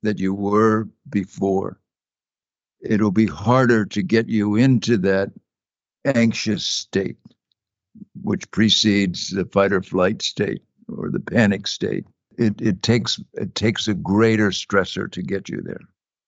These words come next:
Again, in, in my book, third chapter, I think, is on depression and how exercise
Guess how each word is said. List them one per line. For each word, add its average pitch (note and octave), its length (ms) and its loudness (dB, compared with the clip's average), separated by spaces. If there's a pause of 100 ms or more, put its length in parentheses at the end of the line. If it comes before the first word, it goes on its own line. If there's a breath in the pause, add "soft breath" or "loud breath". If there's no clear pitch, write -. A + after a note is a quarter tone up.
(360)
Again, A2 420 4
in, F#2 320 2
in G2 240 0
my F#2+ 140 2
book, G2+ 500 0
third A#2 300 4
chapter, F#2+ 520 -2
I F#2 80 -6
think, G2+ 280 -6
is F#2 140 -4
on F#2 280 2 (420)
depression F#2+ 680 0 (320)
and F2+ 600 0
how F#2 540 2
exercise F2 960 0